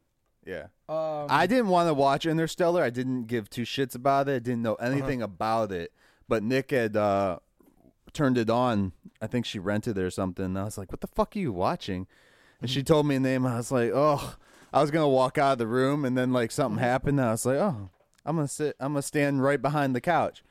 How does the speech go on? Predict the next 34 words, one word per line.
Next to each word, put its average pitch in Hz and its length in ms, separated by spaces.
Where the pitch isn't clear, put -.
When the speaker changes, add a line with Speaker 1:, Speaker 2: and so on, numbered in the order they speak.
Speaker 1:
And 127 100
then 151 140
by 139 180
the 135 60
time 143 320
I 127 80
knew 139 220
it, 147 80
like, 127 200
ten 135 220
minutes 131 240
later, 131 220
I'm 117 120
sitting 120 300
on 120 160
the 123 80
couch, 131 440
uh, 104 220
just 107 320
chilling 135 460
out, 127 220
<laughs> - 20
watching 127 420
the 180 160
Speaker 2:
Yeah. 170 140
Speaker 1:
movie. 202 200
I 180 60
was 170 80
like, 151 180
"Okay." 196 460
But 185 200
that's 202 300
more 190 320
like, 147 280